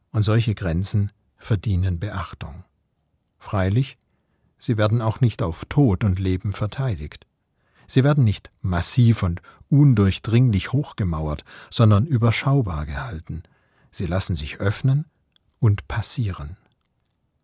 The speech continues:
Manche Mauern sind sinnvoll, manche müssen weg und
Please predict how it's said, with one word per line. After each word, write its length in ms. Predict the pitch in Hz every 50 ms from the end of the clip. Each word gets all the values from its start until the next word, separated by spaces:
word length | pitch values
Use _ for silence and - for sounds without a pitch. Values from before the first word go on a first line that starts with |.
| _ _ - - - - - -
Manche 320 | 131 139 151 - - 156
Mauern 360 | 120 104 107 123 151 156 156
sind 200 | 127 104 92 87
sinnvoll, 600 | 80 92 110 127 147 143 - - 151 160 185 175 - _ _ _ _ _ _ _ _ _ _ _ _ _ _
manche 360 | - 117 120 117 113 - 135
müssen 360 | 120 120 120 - - 139 123
weg 260 | 110 92 - - - _ _ _ _ - - - - -
und 300 | - 120 104 87 -